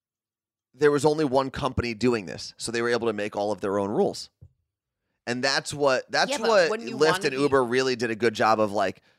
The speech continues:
Speaker 1: taking the power away from taxi
Speaker 2: Yeah.
Speaker 1: companies and saying, like, "Why do we need people with a medallion or whatever? Everyone should just do
Speaker 2: What
Speaker 1: the
Speaker 2: is a
Speaker 1: service."
Speaker 2: medallion again?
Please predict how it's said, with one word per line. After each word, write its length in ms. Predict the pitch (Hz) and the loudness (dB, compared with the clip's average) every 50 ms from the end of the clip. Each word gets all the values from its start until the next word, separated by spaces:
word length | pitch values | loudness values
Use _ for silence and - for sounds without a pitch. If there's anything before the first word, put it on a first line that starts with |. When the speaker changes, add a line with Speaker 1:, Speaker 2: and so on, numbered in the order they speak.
| _ _ _ _ _ _ _ _ _ _ _ _ _ _ _ _ _ _ _ _ _ | _ _ _ _ _ _ _ _ _ _ _ _ _ _ _ _ _ _ _ _ _
Speaker 1:
taking 320 | - - 165 160 151 156 151 | -6 -4 -4 -4 -4 -6 -8
the 80 | 135 | -8
power 420 | - - 135 127 131 135 135 131 131 | -6 -4 -2 0 2 2 2 2 2
away 240 | 123 117 123 120 | 2 2 0 -2
from 160 | 117 - 113 107 | -4 -6 -8 -8
taxi 360 | - 123 104 127 160 151 135 | -4 -4 -4 -2 -4 -4 -4
Speaker 2:
Yeah. 40 | - | -2
Speaker 1:
companies 460 | 156 139 135 156 156 160 170 - - _ _ _ _ _ _ _ | -4 -4 -4 -4 -6 -6 -6 -8 -12 _ _ _ _ _ _ _
and 100 | - 117 | -16 -8
saying, 240 | - 143 139 135 131 | -4 -2 -2 -2 -2
like, 160 | 131 127 113 | -4 -6 -2
"Why 140 | - 139 151 185 | -2 -2 -2 -2
do 40 | |
we 140 | 208 208 190 | -2 -4 -6
need 200 | 180 185 170 - | -6 -6 -8 -8
people 260 | - 165 - 151 156 | -10 -10 -8 -6 -4
with 120 | 151 147 131 | -4 -4 -4
a 40 | 131 | -4
medallion 580 | 123 117 101 110 110 123 131 123 107 101 92 | -6 -4 -2 -2 -2 -2 -2 -2 -4 -6 -6
or 80 | 92 95 | -4 -4
whatever? 240 | 92 90 90 73 69 | -4 -6 -6 -6 -6
Everyone 320 | 82 107 113 135 151 143 | -6 -6 -4 -4 -4 -6
should 380 | - - - - 82 107 101 - _ - - - | -6 -8 -10 -8 -8 -8 -10 -12 _ -20 -20 -18
just 320 | - - 143 143 - _ _ _ _ _ _ _ _ _ _ _ _ _ _ _ | -12 -10 -10 -10 -10 _ _ _ _ _ _ _ _ _ _ _ _ _ _ _
do 100 | - 127 | -10 -6
Speaker 2:
What 40 | 147 | -4
Speaker 1:
the 60 | 196 | -2
Speaker 2:
is 100 | 247 - | -2 0
a 20 | 262 | 2
Speaker 1:
service." 320 | - 120 107 101 120 - | 2 2 2 2 -2 -2
Speaker 2:
medallion 220 | - 262 262 262 262 | -4 -6 -10 -12 -14
again? 280 | 254 262 269 269 277 | -16 -18 -18 -20 -20